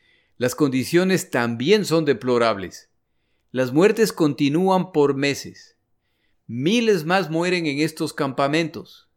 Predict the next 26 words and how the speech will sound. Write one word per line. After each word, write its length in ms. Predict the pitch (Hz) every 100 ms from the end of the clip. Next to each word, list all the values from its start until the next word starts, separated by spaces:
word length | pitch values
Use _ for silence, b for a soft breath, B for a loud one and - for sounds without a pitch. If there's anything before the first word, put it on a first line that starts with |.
| _ _ _ _ _ _ -
De 80 |
acuerdo 260 | 117 180 185
con 120 | 180
los 100 | 147
autores 400 | 151 147 175 180
consultados 580 | 170 135 135 120 175 156
esta 260 | 165 170 135
semana, 540 | 139 147 170 185 117
casi 360 | 170 160 165 160
veintidós 760 | 147 139 - 143 131 135 107
mil 280 | 131 170 202
filipinos 760 | 220 185 160 - 175 190 190 175
adicionales 840 | 143 127 139 127 147 160 156 151 -
mueren 500 | 117 135 175 180 151
en 140 | 127
este 260 | 151 - -
campamento, 840 | 143 143 151 143 113 101 101 - _ _ _ _ _
junto 460 | - 170 180 196
con 200 | - 131
casi 460 | - 165 165 170 -
mil 380 | 127 135 185 214
seiscientos 800 | - 165 139 - 170 180 180 151
estadounidenses. 1080 | 151 147 147 139 139 135 147 151 - - _ _ _ _ _ _ _ _
Esto, 320 | 113 117 123
por 160 | 123 120
supuesto, 640 | 107 165 196 190 196 196